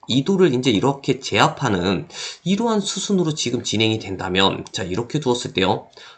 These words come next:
흑도 지금 이곳으로 하나 두어가고, 자, 이와 같이 지금 수순이 진행이 될 텐데요. 자, 이렇게 진행이 된다면 이 돌이 지금 약간 백-, 흑이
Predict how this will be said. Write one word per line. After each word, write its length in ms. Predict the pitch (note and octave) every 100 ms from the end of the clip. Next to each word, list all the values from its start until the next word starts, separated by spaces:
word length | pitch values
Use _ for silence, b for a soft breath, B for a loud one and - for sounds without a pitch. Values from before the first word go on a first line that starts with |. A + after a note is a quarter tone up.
| B
흑도 760 | - G3+ - - G3+ G3 F#3+
지금 380 | - C3+ B2 -
이곳으로 500 | G2 F#2 B2 C3 C3
하나 220 | A#2+ B2
두어가고, 680 | - A2 - - - - -
자, 120 | - G#2
이와 300 | G#2+ C3 F3
같이 320 | F3+ D#3+ D3+
지금 220 | - - B2
수순이 360 | E3+ E3 E3
진행이 300 | D#3 C3 C3
될 160 | A2 F#2
텐데요. 460 | G2 G#2+ A#2+ - -
자, 80 | -
이렇게 320 | B2 E3+ E3+
진행이 300 | F#3+ D3 E3
된다면 500 | A#2 G2+ A2 D#3+ - B B B B
이 180 | C#3 E3+
돌이 280 | A3+ A3+ -
지금 280 | F3+ E3
약간 760 | - - - E3 B2 A#2+ F2+ -
백-, 320 | - B2+ B2+ -
흑이 540 | - F#3 F#3+ F2 -